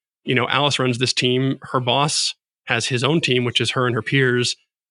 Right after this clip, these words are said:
So what about her peers and their teams when they decide together to make a change that affects all the teams, and how do those tie together? That's the concept of linked teams. And then finally, the last bit of it is "Hey, by the way, where did she get this forecast? How does she know that, you know, things are gonna be different?"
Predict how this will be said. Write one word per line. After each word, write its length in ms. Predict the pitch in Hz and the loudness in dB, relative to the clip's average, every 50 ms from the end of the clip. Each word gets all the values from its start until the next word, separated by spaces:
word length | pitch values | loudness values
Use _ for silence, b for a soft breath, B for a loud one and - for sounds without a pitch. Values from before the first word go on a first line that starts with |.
| _ _ _ - | _ _ _ -6
So 260 | - - 123 127 - - | -2 0 0 0 -2 -4
what 200 | - - 139 143 | -4 -2 0 0
about 280 | 151 143 135 135 - - | 2 2 0 0 0 -2
her 120 | 131 131 | -4 -4
peers 380 | 117 - - 139 143 143 135 123 | -2 0 0 0 2 2 0 0
and 140 | 120 120 123 | -2 0 0
their 140 | 127 143 143 | 0 0 0
teams 540 | - - 139 127 123 123 123 123 117 - - | 0 0 0 0 0 0 0 -2 -2 -4 -6
when 220 | 139 135 127 123 120 | -4 -2 0 2 2
they 120 | 120 123 | 2 0
decide 340 | 120 117 - 135 131 131 123 | 0 0 0 0 0 0 0
together 260 | 127 123 131 127 131 | 0 0 0 0 0
to 60 | 117 117 | 0 2
make 140 | 120 117 | 2 2
a 60 | - - | 2 2
change 300 | - 131 127 135 127 127 | 2 2 2 2 2 0
that 80 | 123 | -2
affects 260 | 110 - 117 - - | 0 0 -2 0 0
all 120 | 139 135 143 | 0 0 0
the 80 | 143 | -2
teams, 320 | 143 - 147 139 135 131 120 | -2 -2 0 0 0 0 -2
and 60 | 113 | 0
how 80 | 123 123 | 4 4
do 60 | 120 | 6
those 160 | 113 107 - | 6 4 2
tie 160 | - - 113 | 0 0 0
together? 360 | 110 101 92 110 120 143 165 - _ _ _ _ _ _ - | 2 2 2 2 2 0 -2 -4 _ _ _ _ _ _ -2
That's 140 | - 113 - | -2 -2 -2
the 100 | - 131 | -2 0
concept 300 | - 117 110 - 123 123 | 0 0 0 0 -2 -2
of 100 | 110 110 | -2 -2
linked 220 | 120 117 113 - | -2 -2 -4 -2
teams. 420 | - 139 139 139 143 143 139 - - _ _ _ _ _ _ _ _ - | -2 0 2 2 2 0 0 -2 -6 _ _ _ _ _ _ _ _ -2
And 120 | 123 127 123 | 0 0 0
then 80 | 123 | 0
finally, 280 | 123 - 143 151 147 139 | 2 2 2 2 2 0
the 80 | 123 | 0
last 300 | 123 120 123 135 135 - | 0 0 0 0 0 -2
bit 140 | 139 127 120 | 0 0 0
of 100 | 117 113 | 2 2
it 160 | 117 120 - | 0 0 0
is 400 | - 123 123 127 120 117 - - - _ _ _ _ _ _ _ _ - | 0 0 0 0 0 -2 -4 -6 -8 _ _ _ _ _ _ _ _ -6
"Hey, 80 | 165 | -2
by 160 | 151 165 190 | 0 0 0
the 100 | 202 190 | 0 2
way, 140 | 180 190 165 | 2 2 2
where 180 | 127 127 139 170 | 2 2 2 0
did 120 | 175 160 | 0 0
she 160 | - - 151 | 0 0 0
get 180 | 139 139 139 - | 0 0 -2 0
this 160 | - 120 - | -2 -4 -4
forecast? 640 | - - 139 135 - - 117 107 110 113 - - - _ - | -2 -2 -4 -2 0 0 0 0 0 -2 -6 -10 -14 _ -6
How 120 | 131 135 151 | -2 0 0
does 100 | 156 - | 2 2
she 140 | - 135 131 | 2 2 2
know 400 | 135 160 180 151 120 113 120 - | 2 2 2 0 0 -2 -4 -4
that, 140 | 123 123 - _ | -4 -6 -4 _
you 120 | - 120 | -2 -2
know, 100 | 120 117 | -2 0
things 220 | 110 - 127 123 120 | 0 0 0 0 0
are 40 | 127 | 0
gonna 120 | 117 113 | 0 0
be 80 | 113 110 | 0 2
different?" 340 | 123 117 - 123 113 - | 2 2 2 2 0 0